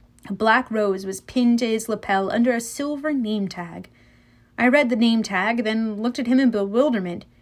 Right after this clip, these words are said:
"Your name is Chiron?" He leaned across the desk. I couldn't see anything in his glasses except my own reflection, but his smile was sweet and cold,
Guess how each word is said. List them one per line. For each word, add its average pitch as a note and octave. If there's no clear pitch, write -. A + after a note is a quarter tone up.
"Your A3
name F#4+
is B3
Chiron?" D#4
He C4+
leaned B3
across G#3+
the G#3+
desk. F3
I G#3+
couldn't C#4+
see A#3
anything A3
in G3
his G3
glasses G#3
except B3+
my B3+
own A#3+
reflection, A3+
but C4
his D4+
smile B3+
was B3
sweet -
and G#3+
cold, G#3